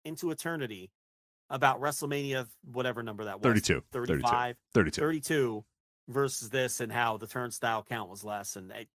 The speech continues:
Speaker 1: that's the worst part about it. The, the dumbest, most vapid, you know,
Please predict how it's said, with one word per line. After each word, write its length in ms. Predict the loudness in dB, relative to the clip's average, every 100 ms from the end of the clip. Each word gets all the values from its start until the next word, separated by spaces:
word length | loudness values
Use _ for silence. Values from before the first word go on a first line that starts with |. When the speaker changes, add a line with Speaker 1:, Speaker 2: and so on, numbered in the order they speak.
| 6
Speaker 1:
that's 280 | 8 8
the 60 | 4
worst 260 | 0 0 0
part 180 | -4
about 220 | -4 -10 -14 _ _ _ _ _ _ _ _ _ _ _
it. 140 | -14 -10
The, 140 | -10
the 60 | -2 8
dumbest, 500 | 8 8 4 0 0
most 240 | 0 -2
vapid, 680 | 2 6 6 6 0 0 -10 _ _ _
you 220 | -14 -6
know, 340 | -6 -6 -10